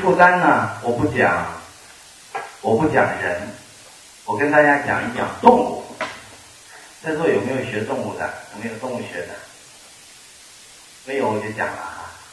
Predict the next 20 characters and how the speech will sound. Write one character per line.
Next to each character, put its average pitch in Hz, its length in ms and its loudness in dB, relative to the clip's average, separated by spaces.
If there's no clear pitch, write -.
但 127 120 -10
是 107 140 -8
有 82 140 -6
的 101 80 -4
话 117 160 -2
我 123 180 -6
就 104 80 -8
要 104 80 -2
小 90 180 -8
心 123 140 -10
一 117 40 -8
点 - 220 -6
讲 87 140 -8
错。 - 320 -2
没 104 140 -10
讲 - 100 -10
错， - 160 -16
没 - 80 -16
讲 - 100 -12
错， - 100 -16